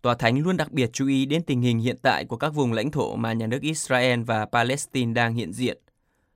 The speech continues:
Ở những khu vực này, Tòa Thánh quan tâm đến hai khía cạnh. Đầu tiên là sự tồn tại của thánh địa được các giáo hoàng ủy thác cho dòng Francisco hơn tám trăm năm trước,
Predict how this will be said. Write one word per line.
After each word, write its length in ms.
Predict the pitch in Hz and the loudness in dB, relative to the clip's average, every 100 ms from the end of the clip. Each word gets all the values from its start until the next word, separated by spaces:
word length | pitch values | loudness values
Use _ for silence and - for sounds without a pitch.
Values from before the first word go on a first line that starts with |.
| - | -8
Ở 100 | 107 | -4
những 200 | 139 156 | 0 0
khu 120 | 185 | 0
vực 160 | 151 127 | 0 2
này, 300 | 123 110 101 _ _ - | 2 2 -2 _ _ -6
Tòa 100 | 123 | -4
Thánh 180 | 123 135 | 0 2
quan 160 | 147 135 | 2 4
tâm 180 | 139 | 2
đến 140 | 123 143 | 4 4
hai 180 | 151 131 | 2 2
khía 200 | 135 143 | 0 2
cạnh. 220 | 139 - _ _ _ _ | 2 0 _ _ _ _
Đầu 140 | - 127 | -2 0
tiên 300 | 160 156 151 | 4 4 6
là 240 | 131 120 | 6 6
sự 140 | 113 131 | 4 -2
tồn 200 | 127 117 | -2 2
tại 180 | 117 | 2
của 80 | 107 | 0
thánh 220 | 113 120 | -2 -2
địa 240 | 143 135 - | 2 2 2
được 200 | - 120 | -4 -4
các 120 | 147 | -2
giáo 140 | 147 | -2
hoàng 240 | 151 127 110 | 4 4 2
ủy 160 | 76 | -6
thác 320 | 69 147 170 - | -2 2 2 0
cho 120 | - 143 | -4 0
dòng 220 | 127 110 | 0 -2
Francisco 560 | 135 127 135 123 127 | -4 -4 -6 -2 0
hơn 240 | 127 131 120 | 2 0 -2
tám 200 | 110 123 | -2 -2
trăm 220 | 139 127 | 0 0
năm 140 | 117 | 0
trước, 280 | 110 147 165 | 0 -2 -2